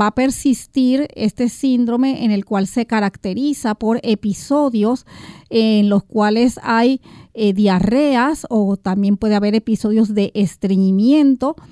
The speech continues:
con mucho dolor. Es importante que entonces incluya una dieta libre de irritantes,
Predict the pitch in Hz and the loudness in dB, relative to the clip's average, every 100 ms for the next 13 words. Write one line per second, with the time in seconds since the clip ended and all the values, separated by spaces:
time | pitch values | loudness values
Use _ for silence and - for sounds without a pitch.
0 | - _ - 226 208 202 208 226 196 185 | -20 _ 2 6 6 4 2 0 2 2
1 | 190 190 170 - - - - - - - | 2 2 0 -6 -20 -20 -20 -20 -20 -20
2 | _ - 240 254 285 277 233 233 240 233 | _ 0 0 2 -2 0 -4 0 -2 0
3 | 262 - 240 220 226 220 220 240 240 240 | -4 0 0 0 0 2 2 2 0 2
4 | 214 - 240 247 247 208 196 185 - _ | 0 2 0 2 2 2 0 -2 -10 _
5 | _ _ - _ _ - 277 269 302 294 | _ _ -20 _ _ -10 2 4 6 4
6 | 277 277 277 240 233 233 240 240 214 190 | 2 0 -2 -2 0 2 2 2 2 2
7 | 175 180 - 190 185 170 - - | 2 0 0 2 2 0 -6 -12